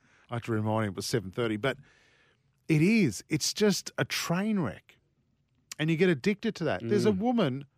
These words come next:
Speaker 1: who married a guy who left his girlfriend's place the day before to go and marry this other girl.
Speaker 2: And he, yeah.
Speaker 1: And he is a tool.
Speaker 2: <laughs> Yeah, I'm gonna say that's
Speaker 1: He
Speaker 2: the
Speaker 1: is a
Speaker 2: best way
Speaker 1: tool.
Speaker 2: to say it. He just is.
Speaker 1: And she's like,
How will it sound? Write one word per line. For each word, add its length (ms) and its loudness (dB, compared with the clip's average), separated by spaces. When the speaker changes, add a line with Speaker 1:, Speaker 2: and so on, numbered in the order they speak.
Speaker 1:
who 120 0
married 400 2
a 80 4
guy 460 0
who 100 6
left 460 2
his 80 -2
girlfriend's 560 4
place 320 -4
the 120 -6
day 280 2
before 760 2
to 100 -2
go 200 4
and 100 4
marry 260 6
this 200 0
other 200 4
girl. 440 0
Speaker 2:
And 100 -6
he, 180 -4
yeah. 320 -2
Speaker 1:
And 100 2
he 200 6
is 120 4
a 60 0
tool. 400 -10
Speaker 2:
<laughs> 60 -4
Yeah, 180 6
I'm 160 8
gonna 220 4
say 180 2
that's 220 0
Speaker 1:
He 80 2
Speaker 2:
the 60 4
Speaker 1:
is 80 0
a 40 4
Speaker 2:
best 160 -2
way 120 0
Speaker 1:
tool. 40 -6
Speaker 2:
to 80 -10
say 160 -8
it. 80 -10
He 60 -12
just 240 -14
is. 320 -20
Speaker 1:
And 140 2
she's 240 0
like, 260 4